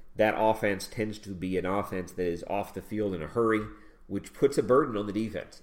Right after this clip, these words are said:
Um, if you have a, a hurry up or a no huddle or an offense that works quickly, uh, the downside is if you get off the field quickly and your defense is back on the field and gassed because they're on the field too much. Um, but we'll see.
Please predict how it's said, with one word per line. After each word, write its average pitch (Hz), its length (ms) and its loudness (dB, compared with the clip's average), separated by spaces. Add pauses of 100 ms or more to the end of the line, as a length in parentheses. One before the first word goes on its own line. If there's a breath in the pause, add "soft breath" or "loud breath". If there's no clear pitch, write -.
Um, 73 340 -10
if - 160 -16
you 92 100 -8
have 95 180 -2
a, 87 220 0 (360 loud breath)
a 87 80 -2
hurry 117 340 4
up 107 220 4
or 92 100 -2
a 85 40 -4
no 101 240 2
huddle 101 260 2
or 87 160 0
an 90 60 -4
offense 98 380 -4
that 87 140 -4
works 101 280 -4
quickly, 101 580 0 (420 loud breath)
uh, 85 220 -6
the 95 100 -4
downside 131 540 4
is 110 140 -2
if 110 100 -4
you 101 60 -10
get 117 160 2
off 113 180 2
the 107 60 -8
field 104 260 -6
quickly 90 480 -4 (100)
and 90 140 -8
your 95 100 -6
defense 98 400 -8
is 85 100 -16
back 92 280 -4
on 87 60 -12
the 82 80 -12
field 90 320 -8
and 85 160 -12
gassed 87 520 -4
because 90 360 -8
they're 87 320 -4 (440 loud breath)
on 98 180 -2
the 92 60 -8
field 92 320 -10
too 98 200 -12
much. 85 440 -12 (480 soft breath)
Um, 76 460 -14 (140)
but 131 100 2
we'll 151 160 2
see. 82 240 -6